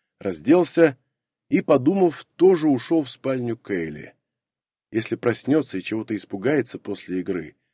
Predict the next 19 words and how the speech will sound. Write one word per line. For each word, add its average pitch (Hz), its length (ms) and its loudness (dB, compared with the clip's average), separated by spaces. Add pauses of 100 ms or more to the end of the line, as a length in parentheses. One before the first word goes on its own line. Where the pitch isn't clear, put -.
(380)
моё 135 240 4
присутствие 143 600 -2
не 139 120 4
будет 143 380 -4
лишним. 87 540 -12 (1160)
Как 156 260 4
назло, 147 380 4
разболелась 147 680 4
раненая 147 540 2
рука, 131 600 0 (480)
но 120 160 6
на 123 60 6
эту 101 240 2
мелочь 139 420 2
я 110 80 -4
уже 113 240 -2
не 123 80 -2
обратил 113 460 -4
внимания. 82 720 -8